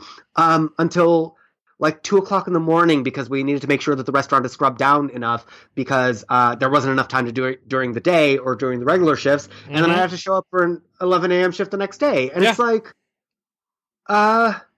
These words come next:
Speaker 1: maybe if I had had, you know, half a brain at that time to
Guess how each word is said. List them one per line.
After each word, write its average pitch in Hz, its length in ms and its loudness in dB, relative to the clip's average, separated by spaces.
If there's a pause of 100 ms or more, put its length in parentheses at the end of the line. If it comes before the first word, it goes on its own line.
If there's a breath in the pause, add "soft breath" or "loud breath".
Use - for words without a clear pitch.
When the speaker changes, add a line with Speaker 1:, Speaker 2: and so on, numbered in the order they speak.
(400)
Speaker 1:
maybe 254 440 2 (120)
if 226 180 0
I 214 100 0
had 190 200 -2
had, 202 540 -2 (120)
you 175 120 2
know, 147 220 0
half 160 280 0
a 135 60 -6
brain 156 300 0
at - 140 -4
that 127 180 -8
time 120 440 -4 (360 soft breath)
to 131 640 -4